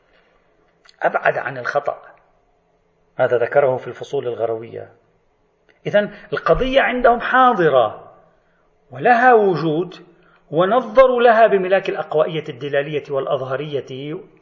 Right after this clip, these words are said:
مزيد من الشفافية والوضوح في دلالة الدليل. هذا تبرير منطقي معقول من وجهة نظرهم لتقديم الخبر المعلل على غيره. أقول: "ولعل هذا هو أحد دوافع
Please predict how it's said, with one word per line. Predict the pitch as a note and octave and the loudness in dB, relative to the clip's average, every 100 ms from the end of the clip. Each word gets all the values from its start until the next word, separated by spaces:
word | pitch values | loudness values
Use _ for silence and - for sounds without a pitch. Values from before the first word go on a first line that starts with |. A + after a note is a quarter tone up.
| _ _ | _ _
مزيد | C3+ C#3+ F#3 B3 G#3 | -10 -8 -6 -6 -4
من | G3 | -4
الشفافية | - E3+ E3+ D#3 G3 F#3 | -4 -4 -2 -2 0 2
والوضوح | E3 D#3 E3 E3+ A3 D#3+ - - - - _ _ | 2 0 -2 2 2 2 -2 -14 -18 -20 _ _
في | - | -16
دلالة | C3 C#3 C#3 B2 B2 | -6 0 0 -2 -8
الدليل. | G#2+ A#2+ C#3 D#3 D#3+ - | -4 -4 -4 -10 -12 -10
هذا | C#3+ C#3 - - _ | -2 -2 -4 -14 _
تبرير | C#3+ C3 E3 D#3+ | -10 -4 -2 -2
منطقي | D3 D3 E3 E3 C#3+ | -4 -4 -6 -6 -6
معقول | C3 B2 - F3+ | -4 -6 -2 -4
من | D3 C3+ | -4 -10
وجهة | A#2 A#2 | -10 -10
نظرهم | B2 A#2+ A#2 G#2+ E3 E3+ - _ _ - | -4 -4 -4 -6 -10 -10 -20 _ _ -10
لتقديم | C#3+ D#3 - - B2 C#3+ C3 | -8 -8 -8 -8 -8 -12 -10
الخبر | A#2 C#3 B2 | -4 -2 -2
المعلل | A#2+ A2+ A#2 A2+ | -4 -6 -4 -4
على | G#2 G#2+ | -4 -6
غيره. | A2+ G#2 F#2+ _ - | -8 -12 -16 _ -8
أقول: | - - F#3+ D#3+ B2 - - - _ - | -6 2 2 2 -4 -16 -20 -20 _ -16
"ولعل | A2 A#2+ B2+ A#2+ | -12 -8 -6 -6
هذا | B2+ D#3+ C#3+ | -6 -4 -4
هو | D#3 G3+ E3 - - - - | 0 0 0 -6 -20 -20 -8
أحد | - - D#3 | -2 0 0
دوافع | C3+ D#3 F#3+ B3+ B3 G#3 C#3+ - | 0 4 6 4 4 0 -2 -6